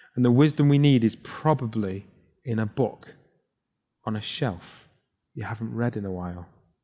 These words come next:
You know, sometimes when you pray and you ask God to help with a decision, "God, how should I handle it?" And God's like, "Have you even read the book I gave you?" We've never lived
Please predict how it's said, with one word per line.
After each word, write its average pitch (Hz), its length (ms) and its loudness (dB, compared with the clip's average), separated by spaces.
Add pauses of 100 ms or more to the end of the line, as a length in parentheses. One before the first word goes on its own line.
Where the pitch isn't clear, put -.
(1160)
You 127 100 -2
know, 131 100 4
sometimes 113 720 0
when 107 140 0
you 107 100 0
pray 104 460 -2
and 104 100 -8
you 104 120 -4
ask - 180 -8
God 104 180 -6
to 98 120 -6
help 107 220 -6
with 104 100 -6
a 101 40 -6
decision, 98 600 -6 (840)
"God, 98 280 -4
how - 240 -14
should 123 180 -10
I 110 40 -6
handle 104 380 -6
it?" 92 120 -10 (580)
And 113 140 -6
God's 117 200 -2
like, 110 300 -2 (560)
"Have 147 120 -4
you 208 140 4
even 240 280 4
read 156 180 4
the 170 80 -4
book 170 220 -4
I 190 40 -4
gave 185 300 2
you?" 180 140 -2 (4000)
We've 120 180 0
never 147 360 4
lived 110 500 2